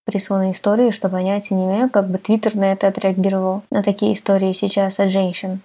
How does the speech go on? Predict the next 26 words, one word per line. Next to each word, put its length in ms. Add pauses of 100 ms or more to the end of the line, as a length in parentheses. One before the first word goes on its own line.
Потому 380
что 560 (280)
ещё 520
нет 460
языка, 720
чтобы 880
говорить 800 (220)
о 140
серой 420
зоне 680
этично, 640 (200)
так, 160
чтобы 240
вторая 300
сторона 440
сразу 340
не 280
занимала 480
позицию 520
обороны 480
и 40
не 80
хотела 500
защищаться, 640
оправдываться, 720
объясняться. 680